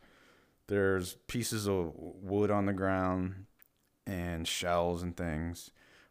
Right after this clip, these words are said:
But at first you're like, you're gonna be disappointed. He's like, "Ah, it's teleport." And, um,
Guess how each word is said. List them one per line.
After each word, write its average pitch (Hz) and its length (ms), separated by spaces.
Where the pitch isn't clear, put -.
But 104 100
at 107 100
first 170 340
you're 110 100
like, 90 240
you're 101 100
gonna 104 120
be 101 80
disappointed. 95 440
He's 90 120
like, 90 240
"Ah, 120 260
it's - 140
teleport." - 680
And, 85 520
um, 76 580